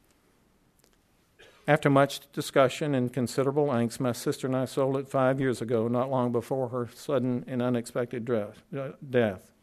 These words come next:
I still dream about Falconhurst and the people who were its soul. But maybe Cammie and I are staying in Virginia because, ironically,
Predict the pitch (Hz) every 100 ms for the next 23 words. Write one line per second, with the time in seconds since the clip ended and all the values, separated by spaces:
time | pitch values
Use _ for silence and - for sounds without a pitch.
0 | _ _ _ _ _ _ _ _ _ _
1 | _ _ 170 165 208 175 165 160 123 113
2 | 113 - 123 120 113 127 143 - 135 127
3 | 123 139 117 165 156 120 143 139 143 123
4 | - 147 131 101 117 _ _ _ _ _
5 | _ _ _ _ _ _ _ _ - 147
6 | 151 214 247 247 247 208 196 202 202 208
7 | - 151 139 151 156 165 131 - 147 151
8 | 151 147 139 135 131 127 127 143 131 127
9 | 131 131 147 156 - 151 151